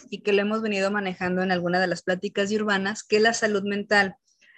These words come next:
Hay un psicólogo, desconozco, re-, no recuerdo el nombre ahorita, de que especificaba que las ciudades interferían mucho en la salud mental de sus habitantes.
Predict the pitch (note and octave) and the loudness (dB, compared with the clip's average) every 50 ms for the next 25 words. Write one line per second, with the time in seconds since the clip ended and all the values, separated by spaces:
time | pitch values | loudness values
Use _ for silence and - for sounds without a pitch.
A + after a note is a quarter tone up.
0 | - _ _ - A#3+ B3+ D4+ F#4 G#4 - - - - G#3 G3 F#3+ G3 G3+ G#3+ C4 | -20 _ _ 6 6 8 8 6 2 0 -2 0 2 4 4 6 6 6 4 2
1 | E3+ - _ _ _ _ _ _ _ - F#3 F3 - - F#3 F#3 F#3 - - G#3 | 0 -2 _ _ _ _ _ _ _ -8 -8 -6 -4 -4 -4 -4 -4 -4 -6 -6
2 | G#3 - G3+ G3 F#3 F#3 F3+ F3+ F3+ G3 F#3+ G3 G3+ G#3 G#3 G#3+ G3 G3 G3+ G3+ | -6 -4 -4 2 6 8 8 8 6 2 0 0 0 0 2 2 2 4 4 2
3 | G3 F#3+ G3 G3 G#3 A3 A3+ A3 A3 - G3+ G#3+ C4 - _ _ _ _ _ _ | 0 0 0 0 0 0 0 -2 -2 -4 -6 -6 -6 -8 _ _ _ _ _ _
4 | _ _ _ _ _ _ _ - G#3+ G#3+ G#3 G#3 - G#3+ G#3+ G#3 G#3 G#3+ G#3 G#3 | _ _ _ _ _ _ _ -4 0 0 0 2 4 4 6 6 6 4 4 2
5 | - G#3 - - A#3 - A#3 G#3+ - A3+ - A#3+ A#3+ C4 C4+ C4 C4 B3+ A#3 G#3 | -4 -6 -4 -4 -4 -4 -4 -6 -6 -2 2 4 4 4 4 4 4 4 4 4
6 | G#3 - - - G3 F#3+ G3 G#3+ A3+ A3+ A3 G#3+ A3+ C4 - - _ - G3+ F#3 | 2 2 -2 -2 -2 2 4 4 4 4 2 0 -2 -2 -4 -8 _ -8 -6 -4
7 | - F#3 - - F#3+ F#3+ G3 G3 G3+ G#3+ G#3+ G#3+ G#3 - - G#3 G#3 G#3 G3 F#3+ | -4 -4 -2 -2 -2 0 0 0 2 0 0 -2 -4 -4 -4 -2 -2 0 0 0
8 | F#3 F3+ F3+ F#3+ F3+ F3+ F3+ F#3 F#3+ F#3+ F#3+ F#3 F#3+ F#3 F#3 F3+ - F#3 - F#3+ | 0 0 0 0 -2 0 0 0 -2 -2 -2 -2 -2 -2 -2 -6 -8 -4 -2 0
9 | F3+ F#3 F#3 - - G#3+ A3 A3 G#3+ - D#3 D#3+ D#3+ - - | 0 0 -2 -2 0 0 0 0 -2 -4 -8 -8 -8 -14 -20